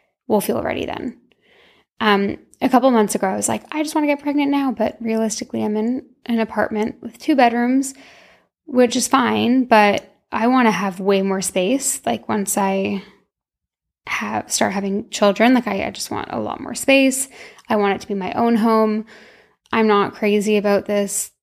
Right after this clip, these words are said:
condo we're renting. We have been here for two years, and, like, none of it's, like, really my style because it's a rental and I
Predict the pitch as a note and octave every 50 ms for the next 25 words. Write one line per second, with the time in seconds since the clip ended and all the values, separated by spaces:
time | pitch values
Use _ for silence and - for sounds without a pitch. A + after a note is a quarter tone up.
0 | _ - - A#3 A3 A3 G#3+ G#3+ G#3+ G#3+ G#3+ G#3+ G#3+ G#3 G#3 G3+ G#3+ G#3+ G#3 G#3
1 | G#3 G3+ G3+ G3+ G3+ G3+ - G#3 G3+ F3+ G#3 G3+ G3 F#3+ - G#3+ G3+ - - G#3+
2 | G#3 G3+ G3+ G3+ G3 G3 G3+ G3+ G3+ - - - _ _ _ _ _ _ _ _
3 | _ _ _ _ _ _ _ _ _ _ _ _ _ - - B3+ A#3+ A3+ G#3+ G#3
4 | G#3 G#3 G3+ G3+ G3 - - - _ _ _ _ _ _ _ _ _ - - A3
5 | G#3+ A3 A3 G#3 G3+ G3+ G#3 G3 G3+ G3+ - - - - - A3+ A3 G#3+ - -
6 | A3 G#3 G#3 G#3 G3 G#3 G#3 G3+ - - - A#3 A3+ A#3 A#3+ B3 B3 B3 A#3+ A#3+
7 | A#3+ B3 A#3+ A3+ G#3 - - G3+ G3+ - B3 A#3 - A3 A3 A3 A3 A3+ A#3 A#3
8 | A#3 A#3 A3+ A3+ A3+ A3+ A3+ A3+ A3+ A3